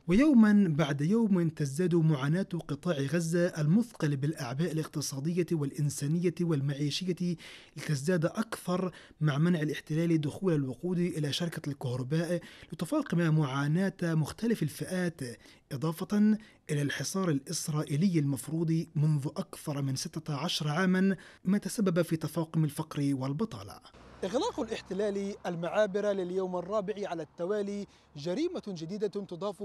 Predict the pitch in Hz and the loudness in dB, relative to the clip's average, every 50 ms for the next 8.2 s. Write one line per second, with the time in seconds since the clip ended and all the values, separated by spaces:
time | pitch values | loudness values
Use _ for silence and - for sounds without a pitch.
0 | 196 214 _ - 226 208 196 190 180 - - 196 180 156 - - 349 277 202 - | -10 -10 _ -8 -6 -6 -4 -4 -8 -8 -10 -12 -12 -12 -12 -10 -8 -8 -8 -10
1 | 185 170 156 165 180 180 185 185 214 - 269 269 208 156 180 180 156 151 - 196 | -10 -12 -8 -8 -6 -4 -4 -6 -6 -8 -8 -8 -8 -8 -8 -10 -12 -12 -14 -16
2 | - _ - 165 - - 233 196 190 160 160 156 147 139 - - _ _ _ _ | -18 _ -16 -14 -8 -8 -8 -8 -8 -10 -10 -12 -12 -16 -18 -20 _ _ _ _
3 | _ _ _ _ - 185 156 - - 175 165 175 208 214 208 208 208 208 208 208 | _ _ _ _ -12 -12 -12 -8 -8 -6 -4 0 0 0 0 0 -2 -2 -4 -6
4 | 185 _ _ _ _ - 196 208 - - 349 440 440 - - - 196 180 170 175 | -10 _ _ _ _ -10 -10 -10 -8 -6 -6 -6 -6 -6 -8 -8 -6 -6 -6 -8
5 | 175 - 226 208 180 180 170 151 151 165 170 180 175 160 202 214 208 214 202 _ | -10 -6 -6 -6 -4 -6 -8 -8 -10 -8 -6 -6 -6 -6 -6 -6 -4 -6 -6 _
6 | _ _ _ _ _ - - - 359 - _ - 214 208 190 190 185 170 170 170 | _ _ _ _ _ -14 -12 -12 -12 -16 _ -8 -8 -6 -4 -4 -4 -6 -6 -8
7 | 165 160 156 175 190 190 180 180 175 170 170 160 _ _ _ _ _ _ _ _ | -8 -10 -10 -10 -8 -6 -6 -6 -6 -6 -8 -10 _ _ _ _ _ _ _ _
8 | _ - 247 | _ -10 -10